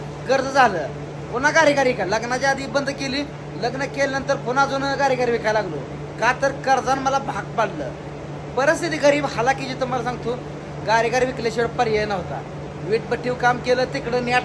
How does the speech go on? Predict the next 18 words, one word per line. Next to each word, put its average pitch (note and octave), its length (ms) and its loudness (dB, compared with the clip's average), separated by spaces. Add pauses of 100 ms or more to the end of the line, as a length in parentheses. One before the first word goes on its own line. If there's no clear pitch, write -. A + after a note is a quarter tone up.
लागायला B3+ 260 4
लागलं B3 280 2
चिकुली, A#3+ 500 2
अ, G#3+ 200 2 (240)
उचलायला, G#3+ 460 2 (360)
म्हणून A3 220 -4
सरळ A#3+ 320 4
पुन्हा C4 240 4
गारेगारी A#3+ 360 4
फॅक्टरी B3 340 -2
डबल G#3+ 340 0
धरली. F#3 340 0 (440)
पिठी A#3 240 -2
अडकावायचं B3 520 4
आणि B3 80 0
पांगडं B3 720 2
सगळ्या A#3+ 320 2
वस्तीने, A#3 580 -2